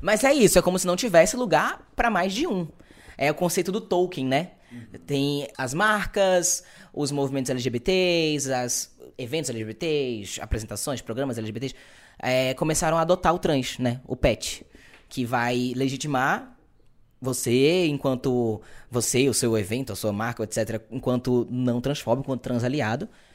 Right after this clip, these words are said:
Speaker 1: só que só tem espaço pra um. E aí isso vai gerando na gente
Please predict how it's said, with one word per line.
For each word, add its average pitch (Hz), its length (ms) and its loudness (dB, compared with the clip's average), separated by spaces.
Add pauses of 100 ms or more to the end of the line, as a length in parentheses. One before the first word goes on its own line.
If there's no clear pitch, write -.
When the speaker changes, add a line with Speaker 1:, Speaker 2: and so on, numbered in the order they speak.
(180)
Speaker 1:
só - 140 -4
que 120 60 -6
só 131 40 -4
tem 123 100 -4
espaço 117 260 -4
pra 139 140 0
um. 123 200 -4 (840)
E 120 100 2
aí 127 160 2
isso 123 180 0
vai 131 200 2
gerando 139 520 4
na 135 160 0
gente 135 720 -4